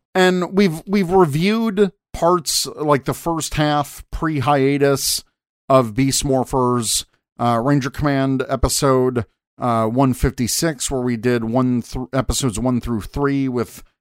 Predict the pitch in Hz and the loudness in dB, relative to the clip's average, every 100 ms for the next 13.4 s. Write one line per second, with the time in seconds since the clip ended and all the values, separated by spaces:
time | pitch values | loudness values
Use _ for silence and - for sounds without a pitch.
0 | - 113 107 95 131 131 117 113 139 185 | -8 -6 -6 -2 0 2 0 0 2 2
1 | 175 147 - _ _ _ _ _ 151 143 | 2 -2 -8 _ _ _ _ _ 0 2
2 | 139 135 131 - 147 135 139 151 139 135 | 2 0 -4 0 2 2 -2 -2 0 0
3 | 123 - 113 139 120 113 127 120 - 120 | -2 -4 -2 0 0 0 -2 -2 -2 -4
4 | 117 117 131 131 127 - _ _ - 139 | -4 0 2 2 -2 -14 _ _ 0 2
5 | 131 123 117 123 120 127 - - 139 120 | 4 2 0 0 0 -4 -12 -10 -2 0
6 | 113 117 107 131 127 120 - 123 123 - | 0 -2 0 0 2 0 -4 -4 -4 -2
7 | 127 104 - 139 131 127 135 117 - - | -2 -4 -4 0 0 0 -2 -2 -2 0
8 | 143 135 - - _ _ _ 120 110 110 | 0 0 -6 -8 _ _ _ -4 -2 -2
9 | - 135 127 117 - 131 127 - 110 - | 0 -2 -2 -4 -4 -4 -4 -6 -6 -4
10 | 120 - 123 123 131 135 135 _ _ _ | -4 -4 -2 0 0 -2 -6 _ _ _
11 | _ 160 147 139 135 135 - 185 175 139 | _ -2 0 0 -4 -6 -4 -2 0 0
12 | 131 - 277 226 - 175 165 160 147 151 | -2 -2 0 0 -2 2 4 2 0 0
13 | 151 147 139 | 0 -2 -4